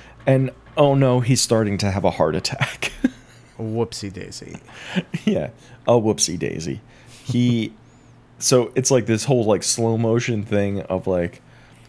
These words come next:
Speaker 1: can Hodges get there in time?
Speaker 2: Yes, and
Speaker 1: Uh,
Speaker 2: this is all unfolding as the middle school choir
Speaker 1: Yes.
Speaker 2: is singing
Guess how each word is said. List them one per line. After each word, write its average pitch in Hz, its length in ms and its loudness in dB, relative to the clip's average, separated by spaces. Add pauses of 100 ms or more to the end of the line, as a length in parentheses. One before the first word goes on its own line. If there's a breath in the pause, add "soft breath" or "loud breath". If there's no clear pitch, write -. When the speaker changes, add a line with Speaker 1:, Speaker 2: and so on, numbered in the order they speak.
(240 soft breath)
Speaker 1:
can 113 260 0
Hodges 101 440 -2
get 110 300 0
there 98 180 2
in 87 140 -2
time? 80 420 -6
Speaker 2:
Yes, 98 320 -12
and 120 240 -2
Speaker 1:
Uh, 104 80 2
Speaker 2:
this 117 200 0
is 123 120 0
all 127 540 4
unfolding 127 720 0
as 95 240 -4
the 90 480 -6
middle 107 300 -4
school 127 320 -2
choir 98 680 -2 (300 loud breath)
Speaker 1:
Yes. 101 460 -2
Speaker 2:
is 123 140 -2
singing 113 800 -2